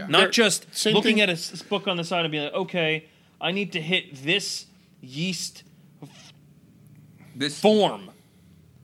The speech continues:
Speaker 1: And know, okay, by adding this, this, and this, I'm
Speaker 2: Yeah,
Speaker 1: gonna
Speaker 2: but
Speaker 1: make my
Speaker 2: there's,
Speaker 1: yeast
Speaker 2: there's
Speaker 1: look
Speaker 2: books
Speaker 1: more
Speaker 2: out there
Speaker 1: like a
Speaker 2: that'll
Speaker 1: club.
Speaker 2: help you with that,
Speaker 1: No.
Speaker 2: too, just like water does.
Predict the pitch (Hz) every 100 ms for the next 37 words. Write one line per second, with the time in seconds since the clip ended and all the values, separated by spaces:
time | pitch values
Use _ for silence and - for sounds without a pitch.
0 | - - 156 160 170 165 165 180 202 185
1 | 170 165 165 170 180 180 160 151 185 -
2 | 190 170 175 170 185 165 147 156 - 190
3 | 160 160 165 156 190 160 175 143 170 170
4 | 160 156 156 135 135 131 151 113 123 98
5 | 92 98 92 254 214 131 147 156 123 123
6 | 113 95 87 90